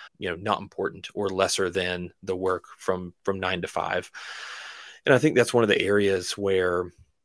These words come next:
I wanna see dads continue to, to excel. And it's hard.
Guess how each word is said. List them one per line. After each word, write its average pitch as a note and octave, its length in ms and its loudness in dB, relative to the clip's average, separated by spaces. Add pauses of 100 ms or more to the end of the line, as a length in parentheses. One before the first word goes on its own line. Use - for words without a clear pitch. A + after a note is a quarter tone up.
(600)
I A#2 60 -2
wanna A2+ 220 2
see G2 500 -4 (200)
dads F#2+ 380 2
continue F#2+ 640 -10
to, F2+ 480 -2
to G2+ 100 -2
excel. F2+ 560 0 (180)
And B2 100 -2
it's B2+ 100 -2
hard. E2+ 560 6